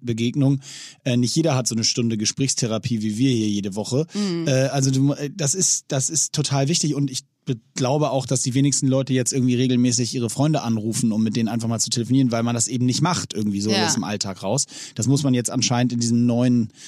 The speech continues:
Speaker 1: in dieser neuen Wirklichkeit auch lernen. Das ist also, kann ich wirklich auch nur total encouragen, dass man so viel wie es geht einfach diese Gespräche weiterführt mit Freunden.
Speaker 2: Hier hat noch jemand gesagt, dass der Person helfen Rituale im Alltag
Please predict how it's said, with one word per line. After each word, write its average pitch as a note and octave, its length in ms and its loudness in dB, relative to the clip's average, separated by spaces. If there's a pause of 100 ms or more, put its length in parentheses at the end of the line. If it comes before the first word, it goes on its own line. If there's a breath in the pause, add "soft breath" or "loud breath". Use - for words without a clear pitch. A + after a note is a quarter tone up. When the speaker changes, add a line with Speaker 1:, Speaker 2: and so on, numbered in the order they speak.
(180 loud breath)
Speaker 1:
in A2+ 60 -2
dieser A#2 120 2
neuen B2 380 4
Wirklichkeit B2+ 500 0
auch G#2+ 160 -4
lernen. A#2 400 2
Das G2+ 140 0
ist A2 160 -2
also, A2 240 0 (340 loud breath)
kann B2+ 160 0
ich A#2+ 160 -2
wirklich A#2+ 260 -4
auch A2+ 140 -2
nur A#2 180 2
total A#2 280 -2
encouragen, G#2+ 560 0
dass G#2 180 -4
man G#2 300 -2
so G#2 100 -8
viel A2+ 220 -2
wie A2+ 60 0
es G#2+ 100 -2
geht - 400 -4 (320 loud breath)
einfach A2+ 300 -2
diese A2+ 220 0
Gespräche A#2 460 0
weiterführt F2+ 500 -6
mit F2 140 -6 (180)
Freunden. - 540 -6 (300 loud breath)
Speaker 2:
Hier A3 120 -2
hat G#3+ 80 -4
noch A#3+ 120 -2
jemand A3+ 300 0
gesagt, G#3 340 -2
dass F#3+ 240 -10
der F#3 440 0
Person F#3+ 640 -6
helfen F#3+ 460 -4
Rituale F3+ 640 -2
im E3+ 140 -4
Alltag A3+ 640 -4